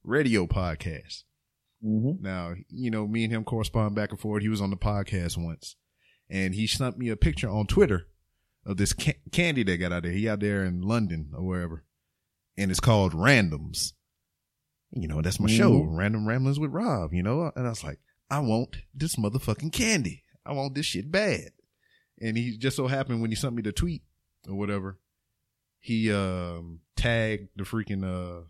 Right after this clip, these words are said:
Speaker 1: the manufacturer, the people who make 'em, the Roan Tree or whatever the fuck they are. And, you know, you know when, how Twitter works. When you respond pretty much like an email, you press reply all, and everybody that was attached to that tweet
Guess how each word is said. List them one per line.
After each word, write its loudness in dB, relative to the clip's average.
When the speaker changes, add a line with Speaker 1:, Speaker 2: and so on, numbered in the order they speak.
Speaker 1:
the -4
manufacturer, 0
the -8
people 0
who 2
make -2
'em, -4
the -4
Roan 0
Tree -2
or -2
whatever -4
the -6
fuck -10
they -8
are. -6
And, -2
you -2
know, -6
you -2
know 0
when, 2
how -4
Twitter -2
works. -6
When 0
you -2
respond 0
pretty 6
much 0
like 0
an -4
email, 2
you -6
press 0
reply 0
all, 2
and 0
everybody 0
that -2
was -4
attached -6
to -14
that -8
tweet -4